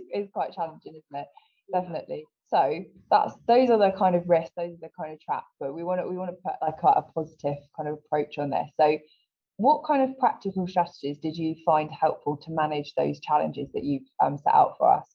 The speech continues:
Speaker 2: Uh, well, I, I'm a massive list person, and I don't think I'd have got through my, um, teaching so far without lots of lists. Um, so I'm very, I get too overwhelmed if I'm thinking of, "I need to do this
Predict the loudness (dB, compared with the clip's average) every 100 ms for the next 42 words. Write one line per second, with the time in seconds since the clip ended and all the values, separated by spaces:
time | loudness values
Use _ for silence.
0 | _ -6 -6 -4 -4 -2 -2 -2 -6 -14
1 | _ _ _ -6 -6 -4 -4 -6 -10 -12
2 | -10 -10 -14 _ -20 -2 0 0 -4 -10
3 | -2 0 0 0 2 2 0 -2 0 0
4 | 0 -4 -4 -2 0 2 0 -2 -8 _
5 | _ _ -4 -2 -4 -2 -2 -2 -2 -2
6 | 2 2 2 2 0 2 0 -2 -6 -6
7 | -6 -10 _ _ _ _ _ -4 0 0
8 | -2 -8 _ 0 4 6 6 4 4 6
9 | 4 2 -4 _ 2 4 4 0 2 2
10 | 2 -4 -6 -10 -10 -12 -14 -14 -14 -12
11 | -10 -10 -10 -10 -12